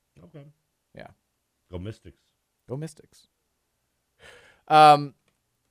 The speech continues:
Speaker 2: I love how we somehow got on Kenny Payne right there.
Speaker 1: Here's Payne talking about investigations. A lot of Satterfield clips you sent me. I'm not watching those.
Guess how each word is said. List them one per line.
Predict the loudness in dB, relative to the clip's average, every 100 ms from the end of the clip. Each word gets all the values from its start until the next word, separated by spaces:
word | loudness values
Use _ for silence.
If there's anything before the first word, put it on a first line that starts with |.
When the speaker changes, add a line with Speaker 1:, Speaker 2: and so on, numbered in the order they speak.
| _ _ _ -12
Speaker 2:
I | -10
love | -10
how |
we | -12 -18
somehow | -18 -16 -14
got | -14 -14
on | -16 -20 _ _
Kenny | -20 -20
Payne | -20 -20 -20 -20 _ -20
right | -20 -20
there. | -20 -20 -20 _ _
Speaker 1:
Here's | -14 -14 -14
Payne | -12 -12 -10
talking | -12 -12
about | -16 -16 -16
investigations. | -18 -18 -20 -20 -20 -20 -20 -20 -20 -20 _ _ _ _ _
A | 0
lot | 2
of | 0
Satterfield | 0 0 0 -6 -16 -14
clips | -16 -16
you | -20
sent | -20 -20
me. | -20 -20
I'm |
not | -18 -16
watching | -18 -18 -20
those. | -20 -20 -20 _